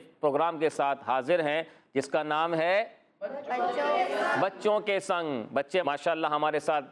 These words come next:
Speaker 1: یہاں پر بھی موجود ہیں اور جلدی جلدی kids مدنی چینل کے ناظرین، آ، وہ بھی screen کے قریب آ جائیں،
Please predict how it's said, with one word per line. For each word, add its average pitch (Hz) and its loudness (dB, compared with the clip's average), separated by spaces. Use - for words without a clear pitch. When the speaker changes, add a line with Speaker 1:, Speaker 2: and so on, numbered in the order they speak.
Speaker 1:
یہاں 127 2
پر 170 2
بھی 180 0
موجود 175 4
ہیں 160 2
اور 135 2
جلدی 170 0
جلدی 165 0
kids 165 -2
مدنی 151 0
چینل 151 0
کے 156 0
ناظرین، 143 0
آ، 113 2
وہ 131 0
بھی 175 4
screen 170 -2
کے 170 -2
قریب 170 0
آ 165 2
جائیں، 160 -2